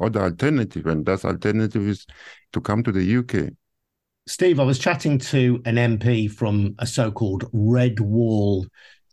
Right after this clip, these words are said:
Speaker 2: constituency at the weekend. I'm not gonna name the M P because this was a, an off-the-record discussion. They're a Conservative M P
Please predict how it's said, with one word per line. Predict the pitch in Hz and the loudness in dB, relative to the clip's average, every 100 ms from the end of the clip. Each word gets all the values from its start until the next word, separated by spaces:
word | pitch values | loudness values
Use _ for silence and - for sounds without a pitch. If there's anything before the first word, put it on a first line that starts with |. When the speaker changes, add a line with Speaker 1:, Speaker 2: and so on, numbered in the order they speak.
| - | -4
Speaker 2:
constituency | 104 - 127 120 117 90 85 - 92 82 - _ | -2 -2 -2 -2 -4 -4 -6 -6 -4 -4 -8 _
at | 98 | -6
the | 104 | -2
weekend. | 98 85 - 95 98 | -2 -2 -2 -2 2
I'm | 147 | 0
not | 117 | 2
gonna | 123 | 0
name | 113 104 98 | 2 2 2
the | 95 | 2
M | 92 90 | 0 -2
P | - 87 82 | -2 -4 -4
because | 87 101 - | -6 -6 -4
this | 95 98 | -6 -6
was | 87 | -4
a, | 95 87 - | -4 -4 -2
an | 101 | -2
off-the-record | 113 - 101 90 - 107 90 85 | -2 -2 -4 -4 -6 -6 -6 -8
discussion. | 80 - 90 - 87 | -10 -8 -8 -8 -8
They're | 95 92 | -6 -6
a | |
Conservative | 110 104 151 139 120 117 | -6 -4 0 0 2 0
M | 104 | 0
P | 101 101 98 87 | 0 -2 0 -4